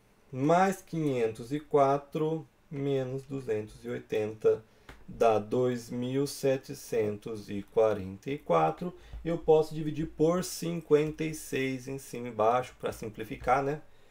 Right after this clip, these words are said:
Dois mil setecentos e quarenta e quatro dividido por cinquenta e seis dá quarenta e nove.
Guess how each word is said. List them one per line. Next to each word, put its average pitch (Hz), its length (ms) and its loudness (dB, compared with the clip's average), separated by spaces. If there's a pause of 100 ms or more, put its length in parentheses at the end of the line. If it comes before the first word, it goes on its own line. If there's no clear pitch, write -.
(340)
Dois 135 360 10
mil 165 200 0
setecentos 156 400 0
e - 20 -20
quarenta 135 220 -2
e 135 40 -8
quatro 113 260 2
dividido 113 400 -10
por 113 180 -8
cinquenta 110 560 -6
e 127 80 -8
seis 151 380 -2
dá 110 180 2
quarenta 107 600 2
e 143 80 0
nove. 165 640 0